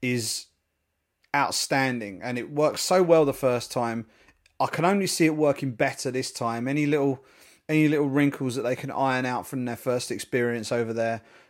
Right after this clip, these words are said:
I'm sure there have been procedural changes to make things a little bit smoother, a little bit easier. Um, and, uh, yeah, they've got another four events, uh, taking place through the month of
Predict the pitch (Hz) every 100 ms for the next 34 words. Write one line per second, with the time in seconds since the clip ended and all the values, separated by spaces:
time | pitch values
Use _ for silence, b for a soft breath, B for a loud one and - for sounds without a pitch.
0 | b 131 120 - 151 139 135 127 123 120
1 | 123 - 127 117 117 113 - 120 117 113
2 | 107 - 117 110 - 120 113 117 123 123
3 | 110 - - 135 120 117 117 113 123 120
4 | 110 113 120 107 117 113 110 b b b
5 | b b 113 113 113 113 113 117 - 127
6 | 123 120 - 135 131 131 - _ - 170
7 | 180 156 180 151 139 143 143 - 160 147
8 | 131 135 120 - - - b b b b
9 | b b 123 117 110 - 123 120 120 117
10 | - 127 117 123 113 110 - _ _ _
11 | - 117 104